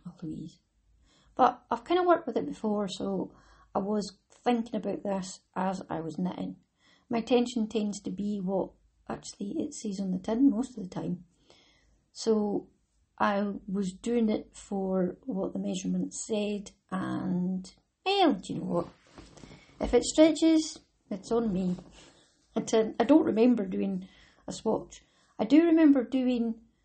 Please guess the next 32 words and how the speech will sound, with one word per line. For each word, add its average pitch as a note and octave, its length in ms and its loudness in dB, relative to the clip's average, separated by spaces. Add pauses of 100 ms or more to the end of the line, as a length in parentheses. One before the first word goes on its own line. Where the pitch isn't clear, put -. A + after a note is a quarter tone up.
(600)
a G3+ 240 0
review G#3+ 400 6
of A3 100 -4
this F3 280 -4
yarn, F3 200 -2
and F3 140 -2
maybe G#3+ 260 -2
that's F#3 240 -8
when F3+ 140 -4
I E3+ 40 -6
did - 180 -8
the - 80 -12
swatch. - 500 -14 (1800)
Possibly. - 640 -18 (640)
But - 180 -8 (1040)
I E3+ 100 -6
don't - 160 -8
know. C#4 140 -4 (320)
I've G#3 120 0
not G#3+ 100 0
got - 80 -2
this D3+ 140 -6
written - 160 -6
down, - 180 -8
so. - 180 -14 (1800)
It's B3+ 180 4
organic C#4+ 520 6
merino F#3+ 360 0
and G3 100 -4
it - 80 -10
feels B3+ 460 -2
soft F3 460 -4